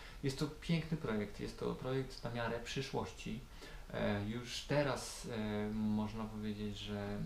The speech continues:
będzie spełniał najwyższe standardy, jakie tylko są można wy-,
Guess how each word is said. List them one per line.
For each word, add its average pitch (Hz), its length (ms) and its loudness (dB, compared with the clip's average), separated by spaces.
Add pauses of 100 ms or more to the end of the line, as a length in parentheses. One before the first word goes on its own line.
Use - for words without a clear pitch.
(100)
będzie 113 320 -2
spełniał 110 380 0
najwyższe 120 600 0
standardy, 117 640 -2
jakie 107 180 -4
tylko - 280 -6
są 117 160 -6
można 113 280 -4
wy-, 107 240 0